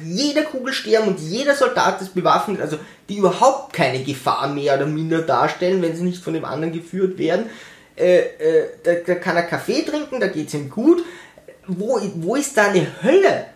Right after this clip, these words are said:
Okay, draußen braucht eine Atemmaske, was ich auch in Frage stelle bei, bei den ganzen Bäumen, ja. Da, also wenn, wenn sich der die Hölle weniger schlimm vorstellt als Pandora,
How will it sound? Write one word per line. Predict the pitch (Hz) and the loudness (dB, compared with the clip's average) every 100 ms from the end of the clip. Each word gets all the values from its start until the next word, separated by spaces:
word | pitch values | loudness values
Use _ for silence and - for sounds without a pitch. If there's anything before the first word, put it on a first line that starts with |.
| - | -6
Okay, | - 214 226 | -4 -4 0
draußen | 160 202 202 | 4 4 2
braucht | 180 185 | -2 0
eine | 185 156 | -2 0
Atemmaske, | 202 214 175 170 185 | 0 2 0 0 -4
was | 208 | -2
ich | 220 | 0
auch | 220 | 0
in | 247 - | -2 -2
Frage | 180 196 233 | 2 2 2
stelle | 220 170 151 143 | 0 2 2 2
bei, | 127 143 139 | -2 2 2
bei | 160 156 | 2 0
den | 156 | 0
ganzen | 151 143 - 151 | -2 -4 -8 0
Bäumen, | 156 151 143 | 2 2 2
ja. | 160 190 - - - - _ _ - | 0 0 -4 -18 -20 -20 _ _ -4
Da, | - | -2
also | 196 214 185 180 | -2 -4 -6 2
wenn, | 214 208 - | 2 2 0
wenn | 202 202 | 0 0
sich | 202 185 - _ - | -2 -12 -18 _ -8
der | 226 269 269 | 0 2 2
die | 254 190 | 0 0
Hölle | 202 226 262 262 - - | 0 2 4 2 -2 -18
weniger | 156 165 277 330 294 262 | -10 -2 -2 0 -2 -2
schlimm | - 254 254 | -4 -8 -4
vorstellt | 208 220 226 196 - | 2 2 2 -4 -4
als | 156 - | -6 -8
Pandora, | - 143 139 156 214 220 151 113 - | -6 -4 -2 2 4 4 2 -2 -6